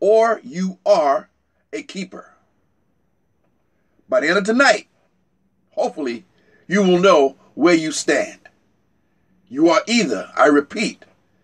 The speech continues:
a creeper, a sleeper, or a keeper.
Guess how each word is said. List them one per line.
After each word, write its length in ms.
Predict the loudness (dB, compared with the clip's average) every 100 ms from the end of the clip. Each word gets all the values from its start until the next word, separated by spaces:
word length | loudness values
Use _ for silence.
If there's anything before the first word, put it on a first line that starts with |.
| _
a 120 | -6 -6
creeper, 560 | -2 0 0 -2 -10 -12 _ _ _ _ _ _ _ _ _ -6
a 140 | -6
sleeper, 680 | -4 -4 0 2 0 -6 -12 -16 _ _ _ _ -2
or 360 | 0 0 -2 _ _ _ _ _ _ _ _ _ _ _ _
a 80 | -14
keeper. 600 | -12 -10 -10 -10 -18 -20